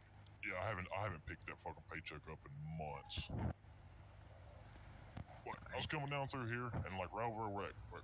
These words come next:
green light's at, I think I hit, like, a little bump or something, and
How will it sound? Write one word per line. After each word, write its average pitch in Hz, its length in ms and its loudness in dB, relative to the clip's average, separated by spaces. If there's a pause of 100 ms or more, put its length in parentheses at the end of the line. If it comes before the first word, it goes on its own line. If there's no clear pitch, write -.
green 107 240 2
light's 76 320 2
at, 73 240 2 (400)
I 82 80 -4
think 117 160 2
I 101 80 4
hit, 101 240 2
like, 90 160 0
a 87 40 0
little 85 280 -2
bump 117 240 4
or 131 160 4
something, 147 320 2
and 80 540 -2